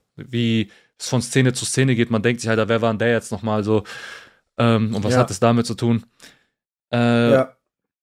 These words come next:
Speaker 1: und das sind halt so Sachen, woran er noch arbeiten musste. Und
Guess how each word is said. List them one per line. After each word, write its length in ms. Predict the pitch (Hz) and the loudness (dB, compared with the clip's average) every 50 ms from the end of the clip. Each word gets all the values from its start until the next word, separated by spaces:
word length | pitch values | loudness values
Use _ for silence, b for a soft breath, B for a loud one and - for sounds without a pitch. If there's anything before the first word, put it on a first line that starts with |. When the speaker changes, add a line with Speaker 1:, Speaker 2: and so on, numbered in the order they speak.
| _ _ - | _ _ -8
Speaker 1:
und 120 | 135 135 | -4 -2
das 80 | 156 180 | 0 0
sind 140 | 160 147 151 | 2 2 2
halt 100 | 147 135 | 2 0
so 80 | - | 0
Sachen, 480 | 104 123 135 131 131 139 139 143 135 - _ _ _ _ _ _ _ _ _ _ _ _ _ _ _ - | 2 2 2 2 0 -4 -6 -6 -8 -12 _ _ _ _ _ _ _ _ _ _ _ _ _ _ _ -16
woran 460 | - 107 107 113 101 110 113 113 113 110 | -8 -4 -2 0 2 2 2 2 2 0
er 160 | - 110 110 | 0 0 0
noch 200 | 107 104 98 - | 0 -2 -4 -4
arbeiten 340 | - 110 110 107 101 - 107 | -4 -2 0 -2 -2 -2 -2
musste. 420 | 110 120 120 - - 120 117 117 107 | -4 -4 -2 0 2 2 2 2 2
Und 420 | - 107 107 104 104 104 101 B | 0 -2 -4 -4 -4 -6 -8 B